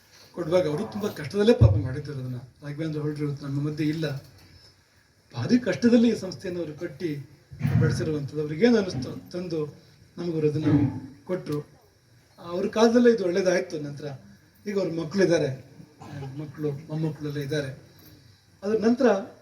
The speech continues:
ಈ ನಮ್ಮ ಕಾಲಾವಧಿಯಲ್ಲೇ ಈಗಿನ ಸ್ಥಿತಿಯೇ ಮೊದಲಿತ್ತು ಅಂತ ಇಲ್ಲ ಅಂತ. ಆದ್ರೆ ಈಗಿರುವ ತಂಡ ಇದೆಯಲ್ಲ, ಇದು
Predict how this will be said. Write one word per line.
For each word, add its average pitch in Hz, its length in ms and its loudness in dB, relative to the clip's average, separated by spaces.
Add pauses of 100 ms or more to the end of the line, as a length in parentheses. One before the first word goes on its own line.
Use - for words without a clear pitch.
(760)
ಈ 175 60 -6
ನಮ್ಮ 196 200 2
ಕಾಲಾವಧಿಯಲ್ಲೇ 214 840 2 (500)
ಈಗಿನ 247 320 6
ಸ್ಥಿತಿಯೇ 240 340 2
ಮೊದಲಿತ್ತು 185 500 0
ಅಂತ 160 160 -6
ಇಲ್ಲ 151 200 0
ಅಂತ. 127 220 -2 (680)
ಆದ್ರೆ 165 160 -2
ಈಗಿರುವ 196 480 4
ತಂಡ 165 320 -2
ಇದೆಯಲ್ಲ, 127 340 0 (640)
ಇದು 143 480 -4